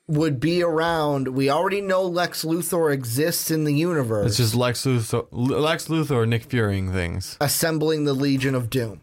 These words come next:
Speaker 2: Yeah.
Speaker 1: It's him, and think about that. That, to me, it wouldn't be like a, "Wow, we're going off on a limb and being so original."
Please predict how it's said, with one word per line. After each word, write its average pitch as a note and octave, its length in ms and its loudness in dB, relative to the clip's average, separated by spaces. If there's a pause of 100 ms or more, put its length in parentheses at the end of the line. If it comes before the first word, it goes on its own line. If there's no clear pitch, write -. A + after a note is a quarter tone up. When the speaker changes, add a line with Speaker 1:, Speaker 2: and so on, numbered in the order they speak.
(120)
Speaker 2:
Yeah. C3 200 0 (260)
Speaker 1:
It's E3+ 200 -2
him, F#3+ 300 0 (260)
and G3 220 0
think C#4 260 0
about D#3 280 -2
that. B2 260 -2 (200)
That, G3+ 380 -2
to G3+ 120 0
me, G#3 580 0 (180)
it G3 140 2
wouldn't C4 320 0
be B3 160 0
like G#3+ 300 0
a, F#3 180 2
"Wow, E3+ 400 0
we're D#3 140 0
going F3 340 -2
off F3 240 -2
on E3+ 100 0
a D3+ 80 2
limb E3 300 0
and D#3+ 180 -2
being D3 500 0 (200)
so F3+ 360 0
original." D3+ 760 0